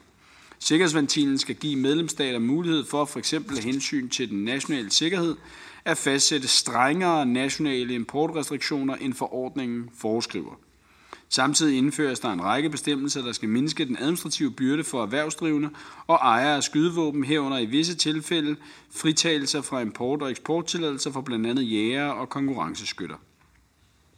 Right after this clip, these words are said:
Endelig har forslaget til formål at fjerne det eksisterende regeloverlap i anvendelsesområderne for forordningen om skydevåben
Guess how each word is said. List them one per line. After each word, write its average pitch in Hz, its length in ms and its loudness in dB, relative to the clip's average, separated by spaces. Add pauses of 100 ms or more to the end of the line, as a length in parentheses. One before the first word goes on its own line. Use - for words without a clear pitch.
(420)
Endelig 123 320 4
har 117 260 0
forslaget 131 440 0
til 101 100 -10
formål 151 420 2 (460)
at 151 120 0
fjerne 120 420 2
det 139 280 2
eksisterende 147 720 2
regeloverlap 139 680 0
i 117 100 0
anvendelsesområderne 139 920 0
for 131 80 -8
forordningen 139 680 -2
om 123 80 -2
skydevåben 156 640 0